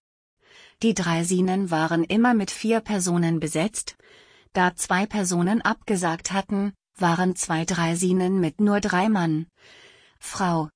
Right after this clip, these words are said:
besetzt. Es mussten immer zwei Personen links und rechts treten und dazwischen auf einer kleinen Bank saßen zwei Mitfahrer. Es wurde ständig die Positionen gewechselt, damit keiner zu sehr ins Schwitzen und außer Puste kam.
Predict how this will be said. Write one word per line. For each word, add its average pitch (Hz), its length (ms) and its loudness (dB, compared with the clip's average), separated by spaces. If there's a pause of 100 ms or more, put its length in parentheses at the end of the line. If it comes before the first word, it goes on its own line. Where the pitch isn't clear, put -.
(140)
besetzt. 185 420 -2
Es 190 180 0
mussten 233 400 2
immer 233 320 0
zwei 196 320 0
Personen 196 540 0
links 220 360 0
und 175 220 -2
rechts 180 380 -2
treten 214 420 0
und 180 200 -2
dazwischen 196 540 -2
auf 185 180 -2
einer 170 280 0
kleinen 185 420 0
Bank 214 260 2
saßen 202 440 0
zwei 180 320 0
Mitfahrer. 170 720 0 (480)
Es 196 240 -4
wurde 226 260 2
ständig 226 460 0
die 214 120 -2
Positionen 208 800 0
gewechselt, 190 720 -2 (500)
damit 202 320 0
keiner 208 340 -2
zu 214 200 -4
sehr 185 280 0
ins - 240 -2
Schwitzen 185 460 -2
und - 220 -4
außer 185 280 0
Puste 220 480 -2
kam. 151 440 -2